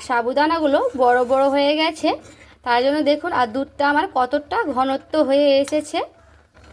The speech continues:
এইভাবে আমি হালকা হাতে কিন্তু নাড়তে থাকবো, নাহলে কিন্তু ভেঙে যাবে। তার জন্য কিন্তু হালকা হালকা করে আমি নেড়ে নেব। আর দেখুন বন্ধুরা, আমার কিন্তু এইটা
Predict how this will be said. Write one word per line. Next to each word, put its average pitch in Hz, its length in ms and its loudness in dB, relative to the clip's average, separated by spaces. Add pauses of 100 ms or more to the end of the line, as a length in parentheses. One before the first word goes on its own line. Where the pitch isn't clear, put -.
(880)
এইভাবে 294 440 2
আমি 311 120 0 (140)
হালকা 262 380 0
হাতে 285 160 0 (120)
কিন্তু 302 180 -4 (140)
নাড়তে 254 260 2 (100)
থাকবো, 277 240 0 (100)
নাহলে 254 300 2
কিন্তু 262 180 -6 (100)
ভেঙে 254 300 -2
যাবে। 269 180 0 (100)
তার 233 240 0
জন্য 262 140 -2 (120)
কিন্তু 294 220 -4 (440)
হালকা 247 320 0
হালকা 269 320 0
করে 285 120 0 (120)
আমি 311 120 0 (120)
নেড়ে 233 260 0
নেব। 190 140 -6 (960)
আর 254 140 4
দেখুন 254 280 2
বন্ধুরা, 359 340 2 (180)
আমার 277 240 0
কিন্তু 330 260 -4 (200)
এইটা 277 220 0